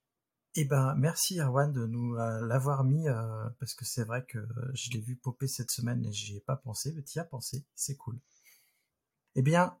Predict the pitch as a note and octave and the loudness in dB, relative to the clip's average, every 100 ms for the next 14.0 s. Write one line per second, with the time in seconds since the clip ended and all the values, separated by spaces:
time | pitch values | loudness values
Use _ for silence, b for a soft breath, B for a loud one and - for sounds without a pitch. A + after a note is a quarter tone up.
0 | - C3+ C#3 D3+ D3+ D3 - F3+ D3 C3 | -2 2 6 8 6 4 2 2 4 0
1 | D3 C#3 G3+ A3+ A#2+ - E3 F#3 - A#2+ | 0 0 2 2 0 2 2 2 -2 -2
2 | A2+ A2+ A#2 F#3+ F#3+ B2 - _ - A2 | -2 -4 -4 -4 -2 -4 -6 _ -4 -4
3 | - A3 A3 - - - A2 G#2 G#2 G#2+ | -2 -4 -4 -6 -12 -6 -4 -4 -2 -2
4 | A#2 C3+ A#3+ - - F3+ G3 - C3 F3 | 0 0 -2 -2 0 0 2 -2 0 0
5 | G#3 - F#3 - E3+ D3+ F#3+ - D3 C#3 | 0 0 -2 2 0 0 -2 -4 -4 -2
6 | C#3 - E3 F3 - B B - C#3 - | -2 2 0 0 -12 B B -2 0 2
7 | E3 E3 - F#3 F#3 D3 - D#3 E3 - | 4 2 4 2 4 0 2 2 2 -2
8 | - C3+ - - C3 C3 B2 B2+ - D#3 | -8 -8 -8 -2 2 2 2 0 0 -2
9 | C3 - - F#3 G3+ F3+ C#3+ C#3 C3+ C3 | -2 -2 0 0 2 0 2 0 0 -2
10 | B2+ F#3+ - - A3 D#3+ C#3 C3 B2+ B2 | -2 -2 -2 -2 0 2 2 2 2 2
11 | A2+ A#2 A#2 - G3+ B B B B - | 0 0 -2 -4 -8 B B B B 0
12 | D3+ C#3+ C#3 G3 A3 C3+ - A3 D3+ C#3+ | 4 4 4 2 2 -2 0 0 0 -4
13 | E3 D3+ A3+ E3 - F#3+ F3 D3+ - D3+ | -2 2 4 4 2 2 0 -4 0 0